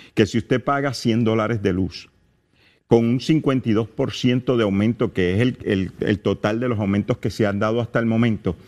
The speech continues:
usted va a pagar ciento cincuenta y dos dólares de luz. El servicio deficiente.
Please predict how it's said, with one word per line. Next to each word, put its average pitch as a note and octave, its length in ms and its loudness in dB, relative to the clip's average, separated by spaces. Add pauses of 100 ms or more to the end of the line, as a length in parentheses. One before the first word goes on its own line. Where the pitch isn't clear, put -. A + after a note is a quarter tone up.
(160)
usted G#2+ 260 0
va A2 100 0
a - 60 -10
pagar C#3 460 -4
ciento E3 500 -2
cincuenta F2 560 -4
y E2 60 -4
dos F2+ 260 -6
dólares - 580 -8 (200)
de F2+ 100 2
luz. F2 340 -4 (1080)
El B2 140 4
servicio C#3 680 0 (400)
deficiente. A2 760 0